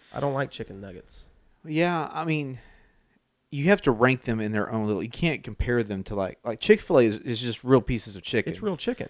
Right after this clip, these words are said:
Speaker 2: I think K F C does the same thing.
Speaker 1: It's like popcorn chicken, Sonic.
Speaker 2: Popeyes does it too, yeah. So the nugget places, the more traditional
Speaker 1: Mm-hmm.
Speaker 2: nuggets, like your
Speaker 1: McDonald's,
Speaker 2: McDonald's, Burger
Speaker 1: Burger
Speaker 2: King,
Speaker 1: King.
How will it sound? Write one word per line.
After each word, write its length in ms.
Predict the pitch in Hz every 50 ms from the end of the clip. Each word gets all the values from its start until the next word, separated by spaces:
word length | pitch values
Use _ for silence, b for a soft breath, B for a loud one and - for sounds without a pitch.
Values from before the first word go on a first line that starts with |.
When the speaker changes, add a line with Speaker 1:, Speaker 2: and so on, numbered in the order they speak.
| - - -
Speaker 2:
I 60 | -
think 240 | 120 135 147 131 -
K 220 | - - 143 131 120
F 100 | 110 -
C 160 | - 127 117
does 160 | 110 104 98
the 80 | 104 95
same 280 | - - 107 104 101
thing. 200 | - - 110 104
Speaker 1:
It's 80 | 104 104
like 220 | - 98 98 110
popcorn 360 | - - - - - 120 117 110
chicken, 280 | - 117 117 - 131
Sonic. 280 | 120 - 113 110 113 117
Speaker 2:
Popeyes 340 | 120 113 113 113 107 107 104
does 180 | 110 104 95 -
it 100 | - -
too, 340 | - 110 104 98 95 95 -
yeah. 200 | 92 92 90 - b b b b b b b b b b - -
So 240 | - 127 110 107 104
the 180 | - 107 113 104
nugget 460 | 107 107 113 123 135 139 143 - -
places, 840 | - - 107 101 98 - - 104 95 90 87 87 87 - - - _ - _ _ _ _ _ _ -
the 100 | 113 110
more 160 | 113 110 107
traditional 500 | 101 - 110 101 104 117 - - 117 104
Speaker 1:
Mm-hmm. 100 | 98 98
Speaker 2:
nuggets, 260 | 95 90 - 92 - -
like 180 | 98 - -
your 100 | 101 92
Speaker 1:
McDonald's, 400 | 87 101 85 139 110 107 107 110
Speaker 2:
McDonald's, 360 | 110 110 110 101 101 101 95
Burger 160 | 113 113 107 101 104
Speaker 1:
Burger 60 | 104
Speaker 2:
King, 140 | 98 - 113 104 101
Speaker 1:
King. 280 | 101 101 101 101 101